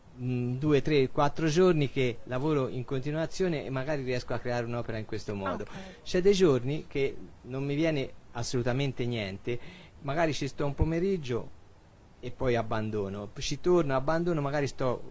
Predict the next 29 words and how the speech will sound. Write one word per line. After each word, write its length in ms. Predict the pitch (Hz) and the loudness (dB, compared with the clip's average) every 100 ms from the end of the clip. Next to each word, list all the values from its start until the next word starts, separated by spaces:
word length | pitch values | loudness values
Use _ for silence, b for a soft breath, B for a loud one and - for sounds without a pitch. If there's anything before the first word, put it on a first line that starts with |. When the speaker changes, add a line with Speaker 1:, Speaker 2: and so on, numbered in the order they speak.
| 131 | -4
Speaker 1:
dieci 280 | 151 143 143 | -2 -2 0
giorni 280 | 156 135 | 2 2
senza 320 | 127 131 131 143 | 0 -4 -4 -2
far 200 | 160 156 | -2 0
niente 420 | 175 175 156 131 | 0 0 -2 -2
perché 260 | 123 120 123 | -2 -2 -2
non, 160 | 127 | -2
non, 420 | 123 120 123 98 71 | -2 -4 -6 -10 -8
non 200 | 139 156 | -4 0
Speaker 2:
Non 100 | 170 | 2
ha 120 | 170 | 4
Speaker 1:
ho, 0 | |
non, 80 | 156 | 4
Speaker 2:
l'ispirazione. 280 | 147 175 170 202 | 2 -2 0 0
Speaker 1:
non 80 | 208 | 2
ho 60 | 196 | 4
quel 160 | 196 | 2
momento, 720 | 175 180 180 156 170 160 156 147 | 2 0 0 -2 0 2 2 0
quel 140 | 170 | -2
momento 420 | 175 180 196 160 | -2 0 0 0
che, 480 | 147 139 131 120 104 B B B B B | 0 2 0 -2 -6 B B B B B
eh, 320 | - - - - - | -12 -10 -8 -10 -8
l'ispirazione, 800 | 143 - 143 127 - 180 127 104 | -6 -4 0 0 0 2 2 0
diciamo, 360 | 110 120 104 | -4 -4 -4
se 120 | 104 107 | -6 -6
così 220 | 110 110 | -6 -4
si 100 | 113 | -4
vuole 220 | 110 107 | -4 -4
chiamare. 420 | 104 101 95 92 | -4 -6 -8 -12